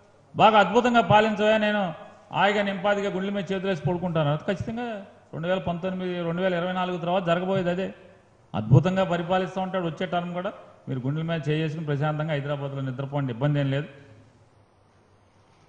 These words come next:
అంటే మనం ఏదైనా ప్రజలు కోరుకునేది మన నుంచి నిజాయితీని కోరుకుంటారు.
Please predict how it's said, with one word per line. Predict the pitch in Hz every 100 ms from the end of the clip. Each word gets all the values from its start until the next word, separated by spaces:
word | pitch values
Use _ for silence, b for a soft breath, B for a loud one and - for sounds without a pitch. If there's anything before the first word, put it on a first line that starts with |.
| - _ _ _ _ - 110 104 _ _ _ _ _ _
అంటే | - 220
మనం | 180 175 143 120 - - _ _ _ _ _ -
ఏదైనా | 143 196 220 233 - - - - _ -
ప్రజలు | 151 196
కోరుకునేది | 175 185 175 180 196
మన | 170 165
నుంచి | 175 185 247 - - - - - _ - 117
నిజాయితీని | 131 175 175 165
కోరుకుంటారు. | 147 139 131 127 117 113